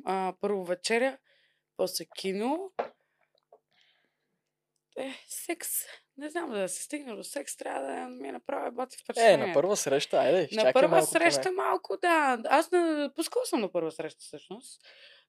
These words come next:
Speaker 1: Но какво мислиш всъщност за жените, които пускат на първа среща?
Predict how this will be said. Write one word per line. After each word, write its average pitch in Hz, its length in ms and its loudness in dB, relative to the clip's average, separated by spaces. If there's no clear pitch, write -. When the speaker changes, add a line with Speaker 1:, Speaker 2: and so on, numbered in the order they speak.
Speaker 1:
Но 233 920 -6
какво 330 180 -4
мислиш 453 240 -6
всъщност 220 360 -2
за 175 100 -6
жените, 160 320 -8
които - 260 -16
пускат - 320 -18
на 170 80 -14
първа 160 200 -16
среща? - 400 -18